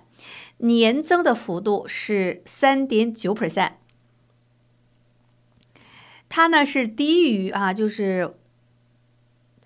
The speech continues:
低于预期呢，是，我看哈，它这个预期值是，预期是零点六percent，它只增了零点四percent，前值是增了零点八percent哈。那你就看到了，这是，呃，总数还是增长，但还不如预期了。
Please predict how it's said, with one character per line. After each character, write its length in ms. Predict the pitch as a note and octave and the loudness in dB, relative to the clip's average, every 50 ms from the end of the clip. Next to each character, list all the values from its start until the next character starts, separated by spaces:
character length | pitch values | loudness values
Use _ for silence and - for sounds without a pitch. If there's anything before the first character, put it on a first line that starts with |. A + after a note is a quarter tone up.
| _ _ _ _ _ _ _ _ _ - | _ _ _ _ _ _ _ _ _ 0
低 240 | E4 E4 E4+ D#4+ B3 | 2 4 4 4 4
于 100 | A3+ A#3+ | 2 0
预 200 | A3+ D4+ D#4 C4 | 0 -2 -2 -2
期 360 | G#3+ - - - F#3+ F3 G3+ | -4 -6 -8 -6 -4 -2 0
呢， 220 | A3+ B3+ C4 C4+ | 2 2 2 2
是， 360 | C4 C4+ - - A#3 A3 G#3 F#3+ | 0 -2 -6 -4 -2 -2 -2 -2
我 40 | |
看 240 | G3 - - G#3 - | -6 -8 -8 -8 -6
哈， 200 | G3 - - G3+ F#3+ | -6 -8 -10 -10 -10
它 100 | G#3+ G#3+ | -12 -12
这 200 | A3 - A#3 A3+ | -12 -12 -14 -12
个 140 | A#3 - - | -12 -14 -14
预 240 | - - A#3+ A3+ G#3+ | -12 -12 -10 -10 -10
期 400 | A3 - - - G3+ G3+ G#3+ A3 | -12 -16 -14 -10 -10 -8 -8 -10
值 400 | A3 - F#3+ F#3 F#3+ F#3+ F#3+ G#3 | -12 -14 -12 -10 -10 -8 -10 -10
是， 720 | - - - - - - - - - E2 - - - - - - - - - - - - - - - - _ _ _ _ | -12 -14 -18 -16 -14 -12 -10 -10 -10 -12 -12 -14 -18 -20 -20 -20 -20 -20 -20 -20 -20 -20 -20 -20 -20 -20 _ _ _ _
预 160 | - D4 D4 | -2 -2 -2
期 200 | - - - B3+ | -2 -2 -2 -2
是 120 | A3+ - A3 | -2 0 2
零 160 | G#3+ A#3 C4 | 2 2 2
点 120 | C4 F3+ | 2 0
六 140 | G#3 B3+ A3 | 0 -2 -4
percent， 320 | A3 - - - F#3+ F3 | -4 -6 -8 -8 -8 -6
它 140 | F#3+ - A#3 | -6 -6 -6
只 120 | A#3 - F3 | -6 -6 -6
增 220 | E3 G#3+ G#3+ A3 | -4 -2 0 0
了 80 | A3 F#3 | 0 0
零 140 | F#3 G#3 | 0 -2
点 160 | A3 G#3+ - G#3+ | -2 -2 -4 -4
四 160 | - C4 A3 | -4 -6 -6
percent， 380 | - - - - F3+ - - - _ _ _ _ | -6 -10 -10 -10 -10 -12 -12 -14 _ _ _ _
前 380 | - - - A3+ A3 B3+ D4 | -10 -2 2 2 2 2 2
值 160 | C#4 A#3 F#3+ F#3+ | 0 -4 -6 -6
是 140 | F#3+ G3+ | -6 -6
增 180 | G3 A3+ G#3+ G#3 | -4 -2 -2 0
了 140 | G3+ F3+ E3 | 0 0 -2
零 120 | F3+ F#3+ | -2 -2
点 160 | A3 A3 E3+ | -2 -4 -2
八 200 | E3 - A3 D4 | 0 2 2 2
percent 420 | D#4 - - E3 - - E3+ F3+ F#3+ | 2 0 -4 -4 -4 -4 -4 -4 -6
哈。 160 | F#3 - - | -6 -6 -4
那 120 | G#3+ B3 C4 | -2 -2 0
你 120 | A#3+ F#3+ | 0 -2
就 120 | - G#3 F#3+ | -4 -6 -6
看 200 | - B3+ A#3 G#3+ | -4 -2 -2 0
到 160 | G#3 G3+ F#3+ | 0 0 0
了， 160 | F3 - A2+ | 0 -2 -4
这 160 | G3 - A3+ | -4 -4 -6
是， 360 | G#3+ A3 G#3 F#3+ F3+ E3 - - - - - - - - _ _ | -6 -4 -4 -4 -4 -4 -6 -10 -16 -20 -20 -20 -20 -20 _ _
呃， 160 | - G3 F3+ | -4 -4 -2
总 360 | F#3 - A3 G3 F3+ E3 E3+ | 0 2 2 2 0 -2 -6
数 280 | E3 - D#4+ D#4 A3+ - | -6 -4 -2 -2 -2 -4
还 160 | - - G#3 | -2 -2 0
是 120 | A3+ C4 A#3 | 2 2 2
增 180 | C4 C4+ C#4 | 2 2 2
长， 160 | B3+ G3+ E3+ E3 | 0 0 0 0
但 160 | G#3 G3+ G3+ G3 | 0 -2 -2 -2
还 120 | G3 - | -6 -12
不 220 | A3+ - F4 F4 C#4 | -10 -4 -2 -2 0
如 180 | F#3+ F3 E3+ | 0 -2 -4
预 180 | F3 F#3 F#3 E3+ | -4 -6 -6 -8
期 280 | E3+ - - - F3+ E3+ | -8 -8 -8 -6 -4 0
了。 220 | E3+ F3 F3 | 0 0 0